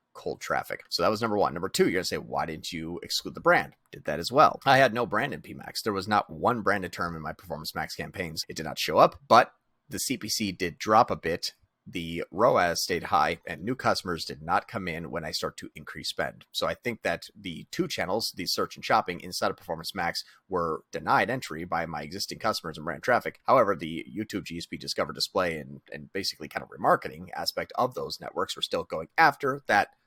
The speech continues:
warm existing customer audience to get a one cent click for a thousand dollar sale, which is about our A O V. Those two things I've tested multiple times in other accounts, tested it in here as well, still failed. We know that we've taken out sixty-three thousand dollars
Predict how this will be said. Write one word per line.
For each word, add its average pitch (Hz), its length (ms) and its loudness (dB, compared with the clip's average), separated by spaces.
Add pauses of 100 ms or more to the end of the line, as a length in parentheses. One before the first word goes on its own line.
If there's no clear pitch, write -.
(160)
warm 95 540 0 (120)
existing 87 320 -8
customer - 400 -6
audience 80 280 -4
to - 180 -12 (340)
get - 120 -2
a - 40 -6
one 135 220 4
cent - 320 -2
click 143 320 0
for 80 140 0
a 73 60 -2
thousand 101 440 6
dollar 82 240 0
sale, - 340 -4
which 95 180 -4
is 85 280 -4 (160)
about 90 260 0
our 82 160 0
A 76 120 -6
O 69 100 -6
V. - 220 -12 (100)
Those 151 160 6
two 160 100 0
things 135 420 -2
I've 90 200 -4 (160)
tested - 500 -4 (500)
multiple 107 380 -2
times 98 260 0
in 87 60 -10
other 98 160 -4
accounts, 104 300 -2
tested 110 400 -4
it - 80 -20
in 90 80 -16
here 156 180 -2
as 147 140 -2
well, 110 240 2
still - 260 -10
failed. 71 240 -12 (180)
We 107 120 0
know 127 120 4
that 165 120 4
we've 123 120 0
taken 117 300 0
out 92 320 0 (140)
sixty-three 113 580 -4
thousand 90 320 0
dollars 85 340 -2